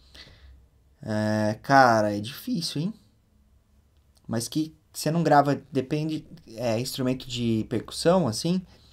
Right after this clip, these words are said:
aí vai ficar com um pouco de eco, né? Vai, é, dá pra dar uma tratada, né? Dá pra dar uma tratada.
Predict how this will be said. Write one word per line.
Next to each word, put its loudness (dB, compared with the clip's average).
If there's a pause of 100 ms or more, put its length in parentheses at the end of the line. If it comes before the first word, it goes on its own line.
(200)
aí -2
vai 0
ficar -6
com -8
um -2
pouco -8
de -6
eco, 2
né? -2 (680)
Vai, -2 (1700)
é, 2
dá 2
pra 0
dar 4
uma 0
tratada, 4
né? 2
Dá -2
pra -6
dar -2
uma -2
tratada. -2